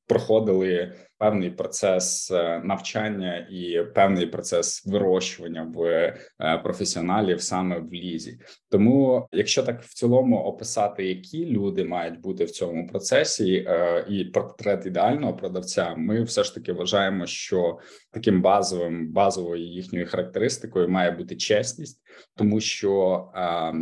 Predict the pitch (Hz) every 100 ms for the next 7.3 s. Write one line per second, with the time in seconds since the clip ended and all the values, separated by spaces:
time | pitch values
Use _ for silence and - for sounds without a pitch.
0 | 82 95 113 107 92 85 - - 101 92
1 | 95 95 90 - 95 90 85 82 90 92
2 | 90 85 80 85 85 82 - - 85 85
3 | 78 78 - 90 90 85 80 85 80 82
4 | 76 - - 82 87 101 92 87 85 -
5 | 101 101 90 95 90 85 87 87 - -
6 | 95 139 - 113 107 - - - 95 92
7 | 92 -